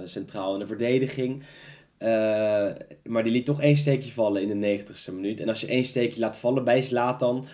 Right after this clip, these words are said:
dan scoort hij ook op zijn veertigste nog gewoon. Want het was exact dezelfde goal als, eh, als vorig jaar tegen Udinese. Een, een soort halve omhaal, waardoor het toch nog één één werd. Eh, Milan nu, eh, echt, eh, heel weinig punten uit de afgelopen duels. Eh,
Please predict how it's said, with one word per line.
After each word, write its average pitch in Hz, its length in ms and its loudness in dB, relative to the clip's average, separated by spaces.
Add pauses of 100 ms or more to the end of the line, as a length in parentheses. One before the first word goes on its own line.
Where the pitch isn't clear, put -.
(240)
dan 110 320 4
scoort 127 320 2
hij 117 120 -4
ook 143 280 4
op - 120 -4
zijn - 160 -10
veertigste 110 480 -2
nog 95 180 -6
gewoon. 90 280 -4
Want 107 140 -2
het - 360 -20
was 123 120 -4
exact 185 400 6
dezelfde 135 500 4
goal 143 360 8
als, 117 300 4
eh, 113 200 4
als - 180 -4
vorig 120 260 -2
jaar 131 260 2
tegen 98 260 -2
Udinese. 92 440 -6
Een, 113 160 -4
een 95 260 -8
soort - 260 -10
halve 110 300 2
omhaal, 98 640 -2 (400)
waardoor 104 280 -4
het 101 100 -4
toch 107 140 -6
nog 101 160 -8
één 98 240 -2
één 101 260 -4
werd. 87 320 -8 (520)
Eh, - 120 -10
Milan 139 360 6
nu, 135 240 4
eh, - 80 2 (180)
echt, - 260 -12
eh, 82 80 -10 (220)
heel 135 360 0
weinig 110 320 0
punten 107 300 -4
uit - 120 -6
de 95 60 -8
afgelopen 95 420 -4
duels. 90 400 -4
Eh, 104 80 -4